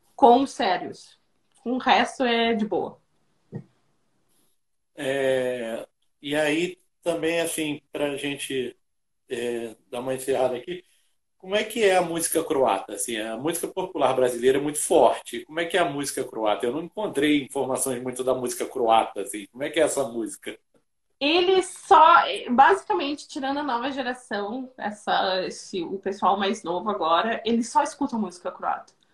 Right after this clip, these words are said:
Speaker 1: E é, é, é uma coisa que, e foi uma das coisas também que me impressionou muito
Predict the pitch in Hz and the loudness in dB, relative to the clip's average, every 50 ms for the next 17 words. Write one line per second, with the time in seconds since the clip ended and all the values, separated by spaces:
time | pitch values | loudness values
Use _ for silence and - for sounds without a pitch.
0 | _ _ _ _ _ _ _ - - 202 202 190 190 190 190 202 190 - - 185 | _ _ _ _ _ _ _ -6 -2 0 2 4 4 4 4 4 4 2 2 4
1 | 208 202 - - - 185 214 208 - - 247 233 240 262 269 - - 214 226 226 | 4 4 2 2 0 2 2 2 2 2 2 2 2 0 -4 -4 -6 -6 -6 -6
2 | - - - - 240 285 294 294 285 311 311 - - 262 254 247 269 - - 247 | -6 -6 -4 0 2 4 6 6 4 4 2 2 0 0 0 0 -2 -2 0 0
3 | 240 214 214 214 - 233 233 220 220 214 214 202 208 - 220 214 202 208 214 208 | 2 2 0 0 -2 -2 -2 -2 -2 -2 -2 -4 -4 -2 -2 0 0 2 2 2
4 | 202 208 214 214 - 320 | 2 2 0 0 -2 -8